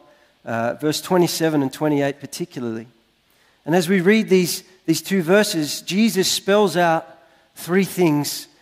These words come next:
very clearly, I believe, and that's, that's where I, I want to just spend some time focusing our attention on today. He speaks of a promise,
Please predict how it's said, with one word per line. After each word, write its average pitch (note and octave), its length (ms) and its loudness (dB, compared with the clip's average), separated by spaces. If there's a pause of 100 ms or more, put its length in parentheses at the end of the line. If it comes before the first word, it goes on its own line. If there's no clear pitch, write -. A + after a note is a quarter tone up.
(160)
very D3+ 220 2
clearly, C3 480 -2 (920)
I C3 120 -4
believe, B2 340 0
and B2 100 -2
that's, C#3 200 -2
that's C#3+ 240 -6
where C3 320 -2
I, B2+ 60 -8
I - 20 -
want B2 220 -4
to A#2 40 -6
just A2+ 180 -12
spend B2 280 -6
some A#2+ 160 -12
time A#2 460 -6 (800)
focusing B2+ 760 -4
our A#2 100 -8
attention A#2+ 540 -6
on A2 160 -8
today. A2+ 340 -10 (1900)
He D#3 60 -12
speaks G3 380 0
of E3 80 2
a C#3+ 60 0
promise, G#3 680 2